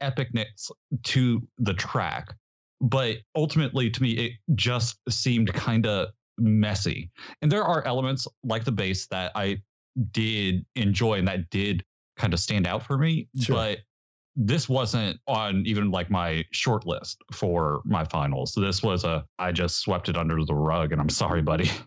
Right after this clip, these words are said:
Speaker 2: No, it's okay. I mean, I know there's been tracks in the past where I've not been all into them. Speaking of, let's
Speaker 1: Never
Speaker 2: talk
Speaker 1: a
Speaker 2: about your
Speaker 1: number
Speaker 2: number
Speaker 1: one.
Speaker 2: one. No, <laughs> I'm just kidding. But we do need to talk about your number one, so let's do it.
Speaker 1: My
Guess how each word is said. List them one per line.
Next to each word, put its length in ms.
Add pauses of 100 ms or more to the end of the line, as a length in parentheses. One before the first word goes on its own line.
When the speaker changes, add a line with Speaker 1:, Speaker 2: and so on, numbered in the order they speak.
(240)
Speaker 2:
No, 260
it's 180
okay. 400
I 60
mean, 280 (340)
I 100
know 180
there's 240
been 180
tracks 440
in 60
the 80
past 420
where 140
I've 240 (220)
not 380
been 480 (240)
all 220
into 260
them. 280 (520)
Speaking 480
of, 240
let's 160
Speaker 1:
Never 100
Speaker 2:
talk 140
Speaker 1:
a 40
Speaker 2:
about 200
your 100
Speaker 1:
number 300
Speaker 2:
number 100
Speaker 1:
one. 140
Speaker 2:
one. 60
No, 180 (340)
<laughs> 400
I'm 80
just 220
kidding. 240
But 140
we 120
do 160
need 160
to 80
talk 240
about 200
your 100
number 240
one, 260
so 140
let's 180
do 160
it. 220 (720)
Speaker 1:
My 400